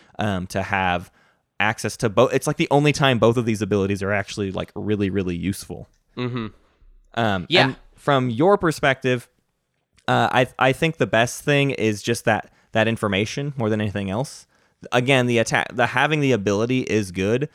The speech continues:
Speaker 1: but both of you benefit from this, like, okay, where do we,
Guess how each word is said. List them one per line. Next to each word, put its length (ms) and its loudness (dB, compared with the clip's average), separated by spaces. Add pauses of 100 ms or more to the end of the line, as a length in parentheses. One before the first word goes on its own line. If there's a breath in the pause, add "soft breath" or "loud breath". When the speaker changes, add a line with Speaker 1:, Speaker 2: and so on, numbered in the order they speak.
(320 soft breath)
Speaker 1:
but 500 2 (300)
both 380 4
of 160 0
you 140 2
benefit 500 -2
from 300 -4
this, 300 -4
like, 440 -4
okay, 400 0
where 260 0
do 100 0
we, 200 0